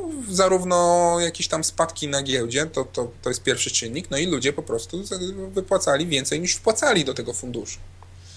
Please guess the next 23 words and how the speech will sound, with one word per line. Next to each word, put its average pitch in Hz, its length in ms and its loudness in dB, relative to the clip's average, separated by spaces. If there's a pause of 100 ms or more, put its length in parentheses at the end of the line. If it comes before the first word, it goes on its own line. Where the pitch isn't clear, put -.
(280)
I 156 80 -4
tutaj 196 280 4
mamy 190 220 4
takie - 240 2
dane, 160 320 2
że 196 100 4
od 185 80 4
początku - 480 2
roku 160 540 6 (280)
wartość - 380 2
aktywów 165 380 -6
spadła 147 400 0
o 175 60 -6
dwadzieścia 151 440 0
dwa 147 140 2
procent. - 380 2 (220)
To 127 100 -4
jest, - 500 -4
e, 131 160 -4
jeden 139 260 0
z 135 80 -2
większych 139 360 0
spadków, 143 500 0